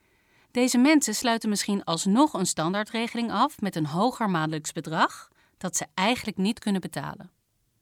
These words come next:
We constateren dat de uitvoeringsorganisaties bij het bepalen van het maandbedrag van de maatwerkregeling onvoldoende rekening houden met een bestaansminimum, een minimumbedrag om van te leven.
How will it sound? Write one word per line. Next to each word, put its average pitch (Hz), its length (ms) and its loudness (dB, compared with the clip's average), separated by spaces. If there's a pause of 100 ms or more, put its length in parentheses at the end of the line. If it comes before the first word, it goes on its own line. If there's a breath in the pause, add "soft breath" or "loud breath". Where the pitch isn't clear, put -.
(340)
We 226 180 -2
constateren 269 840 2
dat 214 140 -2
de - 140 -4
uitvoeringsorganisaties 202 1600 0
bij 185 100 0
het 175 120 0
bepalen 247 500 2
van 202 140 0
het 175 140 0
maandbedrag 196 600 0
van 175 140 -2
de 160 80 0
maatwerkregeling 170 1120 -2 (140)
onvoldoende 233 640 0
rekening 202 480 -2
houden 185 360 2
met 170 140 -2
een 175 100 -4
bestaansminimum, 156 1000 0 (640 soft breath)
een 185 200 4
minimumbedrag 202 800 4
om 190 100 0
van 185 160 0
te 180 100 -6
leven. 156 540 -4